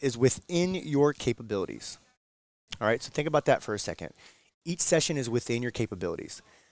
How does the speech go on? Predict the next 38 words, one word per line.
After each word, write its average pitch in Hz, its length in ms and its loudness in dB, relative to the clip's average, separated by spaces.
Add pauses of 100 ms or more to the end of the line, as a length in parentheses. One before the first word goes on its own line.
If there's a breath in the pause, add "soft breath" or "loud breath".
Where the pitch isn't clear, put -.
(240 soft breath)
That 135 180 6
means 160 240 0
that 131 140 4
everything 165 580 2
you 147 180 -2
do 131 180 0
in 131 80 -2
that 131 200 -2
session 107 400 -2
is 113 220 -6
based 113 320 2
around 107 280 -2
things 110 360 -4
that 110 140 0
you 113 160 -6
can 139 220 -6
perform 135 680 -4 (180 soft breath)
and 113 180 -6
things 107 300 -4
that 107 140 -2
you 120 120 -8
can 160 200 -6
execute 110 600 -2 (440 loud breath)
with, 98 400 -4
uh, 95 240 -2
you 101 120 -8
know, 90 240 -10
a 101 100 -2
high 110 380 6
level 123 420 2
and 113 260 -2
quality 120 480 0
of 101 160 -2
technique 113 680 -6 (720)
throughout 120 340 2
the 117 140 -2
entire 92 400 0
session. - 440 -4